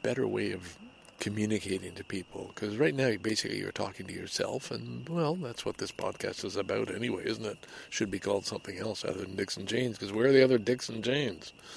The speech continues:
<laughs> Well, that's you folks. You're the listeners. You're the, you're the Dicks and Janes out there.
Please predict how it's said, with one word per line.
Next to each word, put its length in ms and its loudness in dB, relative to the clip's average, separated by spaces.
<laughs> 80 -4
Well, 800 10
that's 260 8
you 120 8
folks. 420 -4
You're 140 2
the 80 -2
listeners. 500 0
You're 140 2
the, 120 4
you're 140 8
the 60 6
Dicks 220 0
and 80 -4
Janes 300 2
out 200 2
there. 260 2